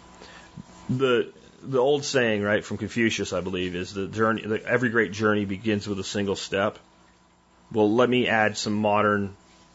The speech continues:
spiritualism to that. But the journey does not become real until the second one is taken. So what I'm gonna ask you to do today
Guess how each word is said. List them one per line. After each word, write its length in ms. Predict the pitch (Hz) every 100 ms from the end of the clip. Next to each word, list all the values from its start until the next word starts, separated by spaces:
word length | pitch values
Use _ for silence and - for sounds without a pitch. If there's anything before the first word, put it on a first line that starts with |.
| - -
spiritualism 840 | - - 120 110 101 98 92 90
to 200 | - 95
that. 260 | 90 87 - - - - _ _ _ _ _ -
But 120 | 120
the 80 | 113
journey 560 | 104 131 127 127 120 90
does 260 | 113 101
not 300 | 113 110 101
become 360 | 110 - 104 101
real 220 | 101 101
until 220 | 95 107
the 100 | 92
second 400 | - 92 90 87
one 220 | 90 90
is 120 | 87 -
taken. 420 | - 85 - - - - - - - - - _ _ _ _ _ _ _ _ _ _ _ _ - -
So 180 | - 104
what 160 | 110
I'm 80 | 101
gonna 140 | 101
ask 280 | 98 98 -
you 80 | 101
to 80 | 95
do 140 | 98
today 420 | 90 98 98 90